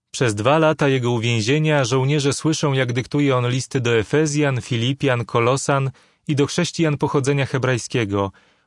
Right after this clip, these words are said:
oraz widzą, jak własnoręcznie pisze list do współwyznawcy o imieniu Filemon. Okazuje też osobiste zainteresowanie zbiegłemu niewolnikowi Onezymowi, którego ojcem został, będąc w więzach więziennych,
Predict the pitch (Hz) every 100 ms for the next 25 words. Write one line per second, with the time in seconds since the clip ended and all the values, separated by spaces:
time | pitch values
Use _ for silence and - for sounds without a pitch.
0 | - 131 127 139 175 180 151 120 135 131
1 | 139 131 175 - 151 131 156 - 127 139
2 | - 131 139 - 143 127 120 110 139 -
3 | 139 151 135 120 123 120 - 113 107 95
4 | 98 120 - _ _ _ _ _ _ _
5 | _ 151 - 131 127 135 147 120 - -
6 | 127 143 - 139 131 131 147 135 - 127
7 | 135 139 127 113 127 117 143 139 131 120
8 | 127 127 - 139 123 127 131 131 117 131
9 | 147 107 104 101 - _ _ _ - 147
10 | 139 165 185 - 170 139 147 - 143 135
11 | 143 139 135 110 107 139 135 117 110 117
12 | 117 104 110 104 101 98